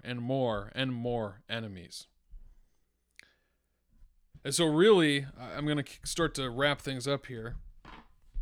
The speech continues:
Really, the beauty of the gospel, the beauty of the trajectory of the world is that when we look out at the various enemies,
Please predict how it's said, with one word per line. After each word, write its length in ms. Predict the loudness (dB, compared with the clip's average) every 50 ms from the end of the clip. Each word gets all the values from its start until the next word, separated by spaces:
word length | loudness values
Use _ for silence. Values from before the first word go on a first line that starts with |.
| -6 -6 -10 -16 -20 -20 -20 -20 -20 -20 _ _ _ _ _ _ _ _ _ _ _ _ _ _ _ 2
Really, 320 | 4 6 6 8 6 4
the 160 | 4 0 -4
beauty 640 | -6 -6 -4 -2 0 2 2 2 4 4 4 2 2
of 400 | 2 4 6 8 8 6 6 2
the 80 | -2 -2
gospel, 720 | 0 2 2 2 2 0 -2 -4 -6 -8 -8 -8 -8 -10 -14 _ _ _ _ _ _ _ _ _ _ _ _ _ _ _ _ _ _ _ _ _ _ _ _ _ _ _ _ _ _ _ _ _ _
the 80 | -6 -4
beauty 600 | -4 -2 0 2 2 4 4 4 4 4 4 4
of 600 | 4 6 6 8 8 6 4 4 0 -6 -6 -4
the 80 | -4
trajectory 760 | -4 -2 -2 -2 -2 0 2 2 2 2 2 0 0 2 2 2
of 140 | 2 0
the 80 | -2 -6
world 460 | -4 -2 -2 0 2 2 2 0 -2
is 160 | -4 -6 -2
that 180 | 0 0 0 0
when 220 | -2 -4 -2 0
we 160 | 2 2 2 4
look 260 | 4 4 4 4 4
out 240 | 2 4 4 2 2
at 80 | 0
the 80 | -2 -4
various 480 | -2 -2 0 0 0 0 0 -2 -4 -6 -6
enemies, 640 | -6 -6 -4 -4 -6 -6 -6 -6 -8 -8 -10 -12